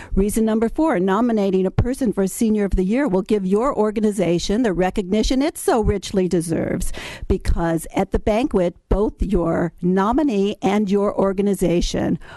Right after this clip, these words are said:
are recognized for the work that they do. Number three, nominating a person for Senior of the Year will shine a spotlight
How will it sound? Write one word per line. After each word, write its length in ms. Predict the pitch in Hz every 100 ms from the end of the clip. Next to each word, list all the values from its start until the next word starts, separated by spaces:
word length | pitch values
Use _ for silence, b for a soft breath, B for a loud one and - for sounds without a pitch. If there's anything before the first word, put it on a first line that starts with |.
| B
are 220 | - 180
recognized 760 | - 160 - 160 - - - -
for 140 | 165
the 100 | 165
work 280 | 156 175 -
that 180 | 143 -
they 160 | -
do. 300 | 175 175 165 - - B B B B
Number 280 | 202 208 226
three, 360 | - 285 262
nominating 640 | 175 185 233 233 220 202 202
a 40 |
person 360 | 185 240 - -
for 160 | -
Senior 400 | 214 - 226 220
of 80 | 196
the 100 | 190
Year 220 | 175 170
will 120 | 170 175
shine 360 | - 208 208
a 40 | 202
spotlight 880 | - 226 254 - 175 170 165 -